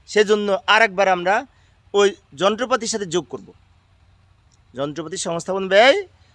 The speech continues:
মজুরির অন্তর্ভুক্ত রয়েছে, এটা একবার মজুরির সাথে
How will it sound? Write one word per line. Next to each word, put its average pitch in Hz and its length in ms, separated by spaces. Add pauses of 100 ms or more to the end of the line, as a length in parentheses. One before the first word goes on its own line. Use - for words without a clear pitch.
(120)
মজুরির 185 440
অন্তর্ভুক্ত 180 340
রয়েছে, 165 280 (100)
এটা 185 180 (640)
একবার 180 600 (640)
মজুরির 180 680
সাথে 175 260